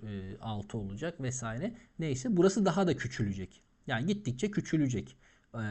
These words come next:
fa-, şey, payda, pay ile payda arasındaki fark, e,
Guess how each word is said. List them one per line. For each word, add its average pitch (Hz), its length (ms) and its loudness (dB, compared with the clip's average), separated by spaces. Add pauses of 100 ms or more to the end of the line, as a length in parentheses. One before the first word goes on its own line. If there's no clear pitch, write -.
(460)
fa-, 123 320 -2
şey, 120 260 -2
payda, 123 600 0 (180)
pay 131 240 -2
ile 120 180 -2
payda 120 320 -2
arasındaki 127 600 -2
fark, 185 320 -4 (380)
e, 107 240 -4